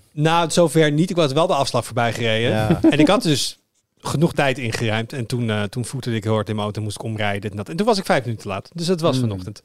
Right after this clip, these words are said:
Speaker 2: Ja.
Speaker 3: Ja.
Speaker 1: Maar uiteindelijk zijn we best allemaal wel punctuele mensen. Daar komt het dus op neer.
Speaker 3: Ja,
Speaker 2: Alleen
Speaker 3: behalve
Speaker 2: als er
Speaker 3: dan dat in drie, in één week drie van ons te laat waren.
Speaker 1: Ja, maar dan wel twee tot vijf minuten.
Speaker 3: Oké, oké, oké.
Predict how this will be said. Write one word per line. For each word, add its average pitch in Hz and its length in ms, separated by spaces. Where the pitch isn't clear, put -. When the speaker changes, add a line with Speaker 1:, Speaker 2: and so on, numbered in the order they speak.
Speaker 2:
Ja. 147 200
Speaker 3:
Ja. 151 160
Speaker 1:
Maar 143 100
uiteindelijk 156 480
zijn 196 100
we 139 60
best 180 160
allemaal 170 180
wel 160 100
punctuele 139 420
mensen. 123 240
Daar 110 80
komt 135 160
het 117 100
dus 117 100
op 110 60
neer. 104 260
Speaker 3:
Ja, 135 140
Speaker 2:
Alleen 131 60
Speaker 3:
behalve 120 160
Speaker 2:
als - 100
er 156 60
Speaker 3:
dan 143 220
dat 131 180
in 135 160
drie, 143 360
in 147 200
één 143 180
week 139 220
drie 135 260
van 139 140
ons 131 160
te 127 120
laat 117 220
waren. 104 300
Speaker 1:
Ja, 120 80
maar 131 80
dan 143 140
wel 165 440
twee 165 320
tot - 160
vijf 156 280
minuten. 113 480
Speaker 3:
Oké, 135 520
oké, 117 320
oké. 110 280